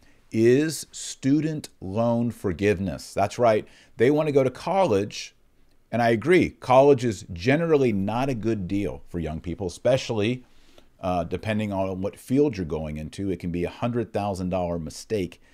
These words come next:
for a degree you don't use. I agree with that. This is why we need holy matrimony for parents to guide and direct their children into making good decisions. When, again, downstream, when we don't have good parents and virtuous parents and families guiding kids,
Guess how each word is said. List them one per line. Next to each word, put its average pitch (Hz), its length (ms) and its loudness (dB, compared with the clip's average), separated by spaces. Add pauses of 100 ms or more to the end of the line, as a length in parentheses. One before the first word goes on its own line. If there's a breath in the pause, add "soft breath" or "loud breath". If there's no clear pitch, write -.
(240 soft breath)
for 87 200 -4
a 76 60 -6
degree 87 320 -4
you 87 140 -4
don't 85 320 -6
use. 76 520 -8 (360)
I - 40 -12
agree 107 240 0
with 101 120 0
that. 64 280 -8
This 78 180 -8
is 95 60 -4
why 98 200 0
we 101 140 -2
need 95 240 -4
holy 90 360 -2
matrimony 110 720 -2 (200 loud breath)
for - 160 -8
parents 120 580 -2
to 95 200 -6
guide 98 480 -4
and 98 140 -4
direct 87 460 -6
their 76 120 -8
children 87 580 -2 (220 loud breath)
into 85 240 -10
making 85 460 -6
good 73 200 -8
decisions. 85 500 -4
When, 69 100 -10
again, 95 360 -2 (220 soft breath)
downstream, 92 560 -4
when 73 80 -6
we 78 100 -6
don't 92 160 -2
have 95 140 -4
good 107 200 -2
parents 143 440 -2
and 90 100 -4
virtuous 107 380 0
parents 123 380 -2
and 92 100 -8
families 110 400 0
guiding 107 320 0
kids, 139 300 0